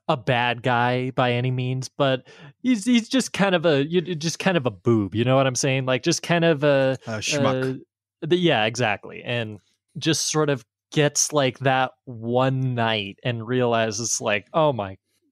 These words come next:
Speaker 1: gosh, like, so mu-, there's so much potential for inconvenience," just for, for lack of a better word, everywhere. And so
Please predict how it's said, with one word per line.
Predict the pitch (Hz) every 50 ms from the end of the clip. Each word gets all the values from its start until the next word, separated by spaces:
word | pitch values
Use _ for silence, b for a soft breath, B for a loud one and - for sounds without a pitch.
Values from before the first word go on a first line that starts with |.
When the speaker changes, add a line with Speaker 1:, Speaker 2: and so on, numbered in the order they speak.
| _ -
Speaker 1:
gosh, | 127 120 120 107 95 92 - - - -
like, | 131 120 110 - -
so | - - - - 160 156 156 160
mu-, | 156 143 131 139 139 -
there's | - 135 147 147 131 -
so | - - - - 160 165 175
much | 160 151 151 147 - - -
potential | - - 120 - - - - 135 127 - - - 117 101 90 87 - b b b
for | - - 165 151 - -
inconvenience," | 170 151 147 135 - 143 135 123 110 107 117 117 113 110 98 90 87 - - - -
just | - 113 - -
for, | - 139 123 110 104
for | - 131 127 110
lack | 104 110 107 120 - 113
of | 110
a | 98
better | 98 110 104 104
word, | 98 101 101 101 98 - - -
everywhere. | 107 98 107 101 98 92 92 87 87 85 87 90 - -
And | 104 98 95 -
so | - 117 98 98 98 98